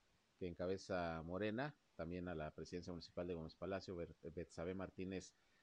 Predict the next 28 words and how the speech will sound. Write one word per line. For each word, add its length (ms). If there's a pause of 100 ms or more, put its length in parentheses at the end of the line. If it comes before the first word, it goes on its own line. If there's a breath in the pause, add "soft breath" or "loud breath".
(140 soft breath)
Arango, 520
dio 140
a 40
conocer 400
el 100
programa 580
de 140
La 100
Laguna 520
Bien 300
Hecho, 460
que 240
es, 300
eh, 300
con 140
el 140
que 120
ella 220
pretende, 480
de 80
llegar 240
a 60
la 100
presidencia 420
municipal, 640
impulsar 680 (400 soft breath)
el 300
emprendimiento 1000